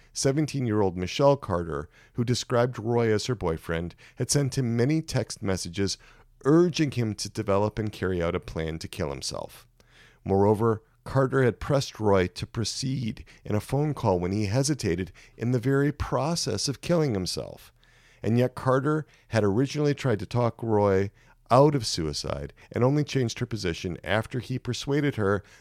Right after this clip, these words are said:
that nothing else could res-, could relieve his misery." Carter was charged with manslaughter in a Massachusetts juvenile court.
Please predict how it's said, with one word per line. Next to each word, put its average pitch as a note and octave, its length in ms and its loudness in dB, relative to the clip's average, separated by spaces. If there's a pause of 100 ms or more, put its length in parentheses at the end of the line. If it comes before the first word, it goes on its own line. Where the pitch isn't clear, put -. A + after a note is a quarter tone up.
that A2 200 2
nothing C3 520 2
else G#2+ 220 0
could - 160 -4
res-, F2+ 280 -4 (280)
could G2+ 240 -4
relieve F#2 320 -2
his D#2+ 180 -6
misery." D#2 560 -8 (500)
Carter C3 280 2
was C3 160 0
charged A#2 540 -2
with F#2+ 180 -2
manslaughter F#2+ 920 0
in F2+ 120 -4
a F2+ 40 0
Massachusetts F#2 720 -4
juvenile E2 520 -2
court. - 480 0